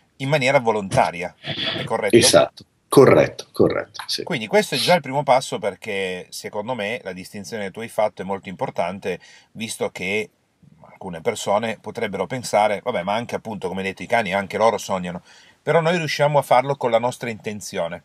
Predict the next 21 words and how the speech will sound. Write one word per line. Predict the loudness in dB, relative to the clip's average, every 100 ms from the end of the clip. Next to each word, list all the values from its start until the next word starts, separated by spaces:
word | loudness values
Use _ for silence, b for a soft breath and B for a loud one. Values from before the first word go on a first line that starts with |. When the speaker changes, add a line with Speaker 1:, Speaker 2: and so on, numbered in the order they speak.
| _ b b b b b 2
Speaker 1:
Ecco, | 2 4 6
allora | 8 8 6 2 _ _ -8
la | -6
domanda | -4 -4 -4 -6
successiva | -10 -12 -12 -10 -2 0 0
è, | -2
per | -8 -12
chi | -14
ci | -14
sta | -6 -6
ascoltando, | -4 -6 -4 -6
dice, | -6 -2
"Ah, | 0
ok, | -2 -4 -8
quindi | -10 -10
ho | -10
capito | -10 -10 -10
che | -10
io |
sono | -10 -10
diverso | -6 -6 -6 -10